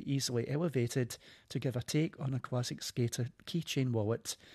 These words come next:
that's bound to be a hit with Dior men's streetwear fashion guys, alongside those ingenious sneakers. The yin-yang motif Lynette's is known for got a look into, and this was rendered in an intricate embellished wave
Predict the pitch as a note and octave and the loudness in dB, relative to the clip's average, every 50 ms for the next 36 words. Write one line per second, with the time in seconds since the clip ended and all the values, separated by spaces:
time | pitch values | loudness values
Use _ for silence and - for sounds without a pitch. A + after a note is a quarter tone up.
0 | - - - - - - - C3+ - - - - C#3+ D#3 D#3+ - E3 D3 - C#3+ | -20 -20 -20 -20 -10 -4 -4 -2 -2 0 4 4 4 4 4 2 -2 0 0 2
1 | C3 B2+ - D3 C#3 - - C#3 B2 - - - B2+ B2 B2+ A#2 A#2 A#2 A#2 A#2 | 0 0 2 0 0 0 0 -4 -4 -4 -2 0 2 4 4 4 2 2 2 2
2 | A#2+ A#2+ - - - D#3 - - D3+ C#3+ C#3 - - A#2+ A#2+ A#2 - B2+ A#2 A2+ | 2 0 -2 -2 -2 -2 -2 0 -2 -2 -2 -4 -4 -4 -4 -4 -2 -4 -2 0
3 | A2+ A2 A2 A2 G#2 - - - - - - - - - - - - - B2 B2 | 0 0 0 0 0 0 -2 -4 -4 -6 -14 -20 -20 -20 -20 -16 -8 -4 0 2
4 | A#2 A#2 B2 - - C#3+ C3 C#3 A#2+ - C3 B2 - B2+ A#2 - B2 A#2+ B2+ B2+ | 2 2 2 2 2 2 2 2 2 2 0 2 2 0 0 2 2 2 2 2
5 | B2 - - A#2 A2 G#2+ - - A2 G#2+ - - - - - - - - - - | 0 0 0 0 0 -2 0 -2 -2 -2 0 -2 -4 -4 -6 -10 -20 -20 -20 -20
6 | - - - - - - - - - - - - _ _ _ - - C3 A#2+ D#3 | -20 -20 -20 -20 -20 -20 -20 -20 -20 -20 -20 -20 _ _ _ -2 0 2 4 6
7 | F3+ G#3 A3 G#3+ G3+ F#3 D#3 C3+ B2+ - - - C3+ - - B2+ B2 B2 B2+ B2 | 6 6 6 6 6 6 6 6 4 2 2 0 0 2 2 2 2 4 4 4
8 | - - - B2 A2 C3 B2+ D#3 F#3 F#3+ - - - A#2+ A#2+ A#2 A2+ - B2+ A#2+ | 2 2 0 -2 2 4 4 6 6 4 2 4 4 4 4 4 4 2 0 0
9 | - B2+ A#2 B2 - - C3 A#2+ B2+ - - C3 A#2 A2+ G#2+ G#2+ - - - - | 2 2 0 0 0 0 0 0 0 0 0 2 2 2 2 0 -4 -10 -20 -20
10 | - - - - B2 A#2 A2+ C3 A#2+ - - C3 A2+ - B2+ B2+ - D#3+ E3 E3 | -20 -10 -4 -2 0 2 2 2 0 0 0 -2 0 4 4 4 4 6 4 2
11 | D#3+ - - D3+ C3 B2 A#2+ A#2+ - - C#3+ D#3 - - C#3+ - D3 - - C3 | 2 0 -2 0 2 2 2 2 2 0 0 0 0 -2 -4 -2 -2 -2 -2 -2
12 | A#2 G#2+ B2 A2+ A2+ A#2 A#2 - - - C#3 C3+ C3 C#3 C3+ - - | -2 2 2 4 4 4 2 0 -2 2 4 4 6 4 4 0 -4